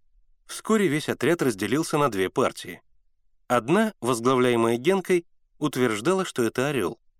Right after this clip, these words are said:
Правда, у него не совсем обычная голова, но это не более как вольность художника. Другая партия,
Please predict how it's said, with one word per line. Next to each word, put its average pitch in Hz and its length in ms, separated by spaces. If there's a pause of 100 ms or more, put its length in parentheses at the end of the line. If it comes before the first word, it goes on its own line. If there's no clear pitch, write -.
(420)
Правда, 131 320
у 135 60
него 139 260
не 139 140
совсем 143 360
обычная 131 440
голова, 175 400 (520)
но 147 120
это 180 160
не 151 120
более 190 360
как - 240
вольность 147 420
художника. 92 680 (920)
Другая 135 480
партия, 139 520